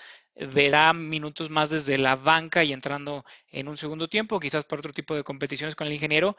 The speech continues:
que cabe señalar, eh, un, un gran trabajo apenas dos jornadas, es cierto, también era,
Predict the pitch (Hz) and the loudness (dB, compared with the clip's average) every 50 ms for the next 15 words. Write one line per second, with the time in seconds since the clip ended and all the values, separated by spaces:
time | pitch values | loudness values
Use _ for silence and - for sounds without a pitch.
0 | - - - - _ _ - 156 - - 151 147 156 151 - 156 143 143 143 139 | -10 -20 -20 -20 _ _ -10 -6 0 2 4 4 4 4 2 0 0 2 2 4
1 | 147 151 151 - - - 147 131 123 123 120 - - - 135 135 143 - - 143 | 6 4 4 4 0 -4 -6 -4 -4 -4 -6 -8 -10 -12 -16 -16 -18 -20 -20 -10
2 | 147 151 151 151 151 151 147 147 139 - 156 147 - 156 147 151 147 - - 165 | -4 -2 -2 -2 0 0 2 2 2 0 -4 -4 -2 -4 -4 -2 -4 -6 -8 -8
3 | 147 143 139 151 165 165 170 175 180 175 165 151 - - 170 175 170 - 151 - | -8 -8 -6 -4 -4 -2 2 4 6 6 6 4 4 4 4 4 2 0 -8 -8
4 | 139 127 135 139 143 143 143 143 147 143 | -8 -8 -4 -2 0 0 0 0 -2 -4